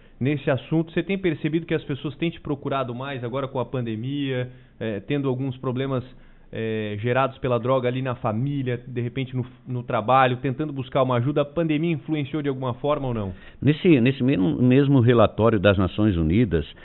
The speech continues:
Speaker 2: né, também, ah, analisou o impacto do covid nos mercados de drogas. Embora seus efeitos ainda não sejam totalmente conhecidos, Rafael, o fechamento de fronteiras e outras restristo-,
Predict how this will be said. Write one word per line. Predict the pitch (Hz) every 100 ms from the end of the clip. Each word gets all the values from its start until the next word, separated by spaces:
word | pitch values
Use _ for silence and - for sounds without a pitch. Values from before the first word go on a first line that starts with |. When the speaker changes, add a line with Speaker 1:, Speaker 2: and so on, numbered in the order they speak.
| - -
Speaker 2:
né, | - 101 104
também, | - - 101 113 131 117
ah, | 120 113 107
analisou | 117 127 110 98 139
o |
impacto | 127 120 -
do | 113 120
covid | 131 110 101 127 123
nos | 131 123 123
mercados | 127 104 - 120 110 107
de | 131 107
drogas. | 95 90 82 82 80
Embora | 107 104 139 143 - - -
seus | 196 165
efeitos | 151 143 - 123 - 113
ainda | 113 113
não | 110
sejam | - 113 104
totalmente | 101 110 107 107 113 -
conhecidos, | 95 95 82 147 123
Rafael, | 101 92 82 78 - - - - -
o | -
fechamento | 113 139 139 151 147 123
de |
fronteiras | 123 127 120 - 131 117 95
e | 98
outras | 123 135 117 104
restristo-, | 101 123 - 98 - 107 110